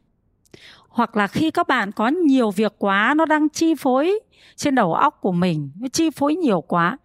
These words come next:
làm cho các bạn bị căng thẳng, bị mệt mỏi, thì các bạn cứ ngồi an tịnh một lúc, ngồi ở các tư thế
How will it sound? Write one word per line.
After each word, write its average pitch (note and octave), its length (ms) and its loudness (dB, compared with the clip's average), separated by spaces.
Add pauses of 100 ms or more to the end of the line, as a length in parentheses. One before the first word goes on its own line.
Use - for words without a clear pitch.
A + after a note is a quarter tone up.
(260)
làm A#3 260 2
cho C#4 100 -2
các E4 140 -2
bạn C4+ 200 0
bị - 100 -4
căng E4+ 300 -2
thẳng, F3+ 300 -2
bị G3 140 -4
mệt G#3+ 280 -2
mỏi, F3 280 0 (300)
thì G#3 100 -2
các C4 160 0
bạn B3+ 180 0
cứ C#4+ 120 -2
ngồi A3 280 2
an A3 240 -2
tịnh A#3 260 -4
một F3 100 2
lúc, A#3 240 0 (580)
ngồi G3 220 0
ở D#3 60 -2
các C#4+ 320 -2
tư A#3 120 0
thế G#3+ 320 0